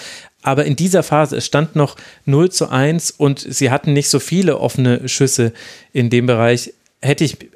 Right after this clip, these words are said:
auch eigentlich erwartet, dass er sich den Schuss nimmt. Ist so ein bisschen dann Sofa-Wissen. Aber das gehört halt ir-, irgendwie auch zu diesem Spiel noch mit dazu. Also so gut Wales war und, äh,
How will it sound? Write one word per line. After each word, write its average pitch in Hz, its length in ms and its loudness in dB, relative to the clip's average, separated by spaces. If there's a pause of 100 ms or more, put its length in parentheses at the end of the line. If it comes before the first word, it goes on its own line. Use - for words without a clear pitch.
auch 143 360 -4
eigentlich 135 280 0
erwartet, 120 440 -2
dass 117 200 -4
er 117 220 -2
sich 117 160 -6
den 113 140 -6
Schuss - 260 -6
nimmt. 160 260 0
Ist - 240 -2
so 151 60 2
ein 139 80 0
bisschen 151 260 0
dann 127 300 -2
Sofa-Wissen. 160 800 0 (920)
Aber 147 220 2 (280)
das 151 140 0
gehört 175 320 0
halt 160 220 0
ir-, 170 220 -4
irgendwie 175 300 2
auch 151 120 0
zu - 140 -2
diesem 160 240 -2
Spiel 165 260 0
noch 170 140 0
mit 147 160 0
dazu. 180 380 -2
Also 123 200 0
so 131 160 0
gut 214 380 0
Wales 160 420 0
war 175 320 2
und, 131 220 -2
äh, 101 160 -14